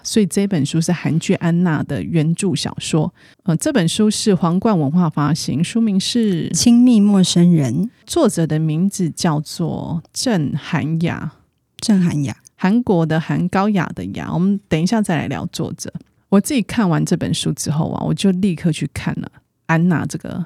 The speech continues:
Speaker 1: 电视剧。我自己过去的经验啊，是看小说之后再去看电视剧，通常啦，惊喜不多。但是这个小说跟电视剧都非常的好看，电视剧做了非常大幅度的改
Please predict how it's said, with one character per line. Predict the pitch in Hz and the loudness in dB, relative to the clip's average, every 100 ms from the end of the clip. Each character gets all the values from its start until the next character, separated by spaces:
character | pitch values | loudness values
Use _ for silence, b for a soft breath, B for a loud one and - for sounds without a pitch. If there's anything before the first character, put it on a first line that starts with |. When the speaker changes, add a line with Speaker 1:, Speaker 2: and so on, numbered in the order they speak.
| - | -4
Speaker 1:
电 | 151 | -2
视 | - - | -2 -6
剧。 | - - - - b b b b b b | -8 -6 -6 -8 b b b b b b
我 | 190 | 0
自 | - | 2
己 | 240 | -2
过 | - | 0
去 | 196 214 | 0 2
的 | 156 | 0
经 | - 160 165 | 0 0 2
验 | 156 95 | 2 0
啊， | 80 92 | -4 -4
是 | 165 - 160 - | -4 -2 -2 -2
看 | - 202 | 0 2
小 | 170 143 | 2 -2
说 | - 156 | -2 -2
之 | - | -2
后 | 139 147 156 87 - | -4 -2 -4 -4 -6
再 | - 165 | -2 -2
去 | - | -2
看 | 165 165 139 | -4 -2 -4
电 | 120 165 | -2 -2
视 | 139 - 127 | -2 -4 -6
剧， | - - 104 - | -6 -6 -6 -6
通 | - 214 202 | -4 0 0
常 | 202 - - - | 0 -4 -4 -4
啦， | - 160 _ - | -6 -8 _ -8
惊 | 196 202 | -2 0
喜 | - - | -2 -6
不 | - | -8
多。 | - - 80 170 - _ _ | -6 -6 -4 -6 -8 _ _
但 | - 294 | 2 2
是 | 330 | 2
这 | 339 | 0
个 | 208 | 0
小 | - 139 | 0 -2
说 | - 170 | -2 0
跟 | 180 | 0
电 | 175 156 | 0 0
视 | 151 | -2
剧 | - - 156 | -4 -4 0
都 | 180 | 0
非 | 180 | 0
常 | 165 131 | 0 -2
的 | 101 | -4
好 | 139 - - | -6 -10 -8
看， | - 175 - - | -4 -4 -4 -2
电 | 311 | 0
视 | 226 240 | 2 0
剧 | 190 - 208 156 - - _ _ _ | -2 -2 0 0 -4 -10 _ _ _
做 | - 254 | 0 2
了 | 170 | 2
非 | - 208 | 0 0
常 | 175 | 2
大 | 180 | 2
幅 | - - 156 | 0 -4 -4
度 | 170 | -2
的 | 147 | -2
改 | - | -4